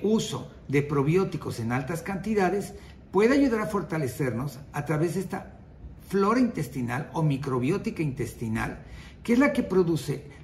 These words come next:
los anticuerpos, los glóbulos blancos y otras sustancias que le son indispensables al sistema inmunológico. Cuando la persona comienza a consumir en mayor proporción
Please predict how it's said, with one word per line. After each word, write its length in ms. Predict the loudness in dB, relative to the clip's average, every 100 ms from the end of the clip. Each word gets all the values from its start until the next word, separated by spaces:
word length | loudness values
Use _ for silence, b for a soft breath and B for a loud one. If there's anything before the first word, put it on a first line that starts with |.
| -8
los 160 | -4
anticuerpos, 840 | -2 0 0 2 0 0 -4 -6 -6
los 180 | -6 -4
glóbulos 380 | -2 0 2 2
blancos 520 | 2 0 -2 -6 -8 B B
y 120 | 4 4
otras 240 | 4 0
sustancias 520 | -4 -4 -2 -2 -4
que 100 | -4
le 100 | -6
son 180 | -4 -4
indispensables 720 | -4 -6 -6 -8 -4 -4 -4
al 80 | -6
sistema 400 | -10 -10 -6 -4
inmunológico. 760 | -4 -2 0 2 0 -4 -12 -16 -18 -20 B B B B B
Cuando 420 | 0 6 6 6 2
la 200 | 0 -2
persona 600 | -4 0 0 2 -2 -8 B B B
comienza 640 | -2 0 2 2 -2 -2 -4
a 60 |
consumir 640 | -4 -6 0 2 2 0 B B B
en 180 | 0 4
mayor 420 | 4 4 4 4
proporción 720 | 2 2 0 -4 -4 -4 -4